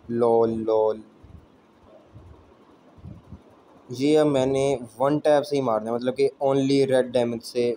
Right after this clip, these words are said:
कोशिश करूँगा मारने की, क्योंकि थ्री फ़ोर हो गए हैं। एक round यही है मेरे पास मारने के लिए, one only red damage। फिर तो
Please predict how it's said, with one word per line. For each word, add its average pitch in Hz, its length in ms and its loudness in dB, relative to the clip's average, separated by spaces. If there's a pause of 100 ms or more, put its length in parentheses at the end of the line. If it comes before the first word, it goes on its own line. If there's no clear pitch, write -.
कोशिश 127 240 -2
करूँगा 123 300 2
मारने 113 360 -2
की, - 180 -20 (840)
क्योंकि 131 280 -2
थ्री 131 300 -6
फ़ोर 135 240 0
हो 117 100 2
गए 127 120 0
हैं। 131 120 0 (160)
एक 127 220 0
round 123 300 -2
यही 123 220 2
है 120 120 2
मेरे 117 220 -2
पास 117 360 -4
मारने 113 320 -4
के 110 100 -8
लिए, 113 160 -2
one 110 380 -8 (400)
only 113 400 -4
red 113 140 2
damage। 113 240 -2
फिर 123 160 -6
तो 131 180 2